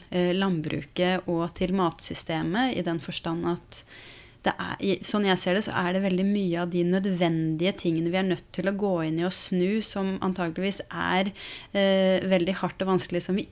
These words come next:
ikke går inn i, fordi, eh, det betyr at vi må forandre noe eller kjenne på vanskelige ting, da.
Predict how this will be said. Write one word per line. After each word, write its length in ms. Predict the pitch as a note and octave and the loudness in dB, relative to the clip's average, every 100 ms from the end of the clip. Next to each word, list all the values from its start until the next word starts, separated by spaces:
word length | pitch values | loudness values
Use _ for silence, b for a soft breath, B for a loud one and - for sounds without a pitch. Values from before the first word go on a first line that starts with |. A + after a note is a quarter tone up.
| - | -4
ikke 260 | - - F3 F#3+ | -4 -4 -4 0
går 260 | G3 E3+ | 2 2
inn 140 | D#3+ A3 | 2 2
i, 60 | C#4+ | 0
fordi, 720 | - - F#3+ F3 E3 F3 F#3 F#3 - | -2 -4 -2 -2 0 0 0 -2 -6
eh, 640 | F#3 F#3 F3+ F3+ F3+ F3 F3 - - - - - - - | -4 -2 -2 -2 -2 -2 -4 -8 -20 -20 -20 -20 -18 -14
det 240 | - F#3 | -4 -2
betyr 380 | G3 - F3 E3 | -2 -2 0 0
at 140 | E3+ F3+ | -2 -2
vi 80 | |
må 160 | F3+ F#3 | 0 0
forandre 540 | - G#3 F3 D#3+ D#3+ E3+ | 2 2 4 2 0 0
noe 300 | E3+ E3 E3+ F3 | 0 0 -2 0
eller 260 | F3+ E3+ - B B | 0 0 -4 B B
kjenne 400 | - G#3 F3+ D#3 | 0 0 0 -2
på 140 | F#3+ | -4
vanskelige 400 | G3+ - - F#3+ | -4 -4 -4 -4
ting, 180 | G3 | -2
da. 80 | A3+ | -2